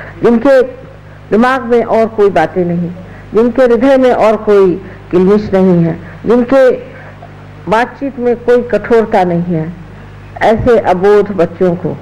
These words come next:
कुंडलिनी का जागरण बहुत लाभदायक होता है। और ऐसे लाभप्रद चीज को पाने के बाद ये बच्चे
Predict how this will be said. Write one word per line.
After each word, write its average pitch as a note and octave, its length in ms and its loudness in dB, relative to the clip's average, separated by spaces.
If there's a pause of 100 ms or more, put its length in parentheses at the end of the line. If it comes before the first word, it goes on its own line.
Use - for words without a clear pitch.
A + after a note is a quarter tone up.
(920)
कुंडलिनी A3+ 460 4
का G#3+ 160 0
जागरण E3 480 0 (100)
बहुत F#3+ 380 -2
लाभदायक C#3 520 0
होता - 280 -10
है। - 140 -12 (880)
और G#3+ 320 2
ऐसे B3+ 500 0 (640)
लाभप्रद G#3+ 520 -2
चीज A3 320 -8
को - 140 -10
पाने F#3 320 -2
के F3+ 140 -6
बाद D#3+ 340 0 (920)
ये F3+ 80 4
बच्चे G3 640 -2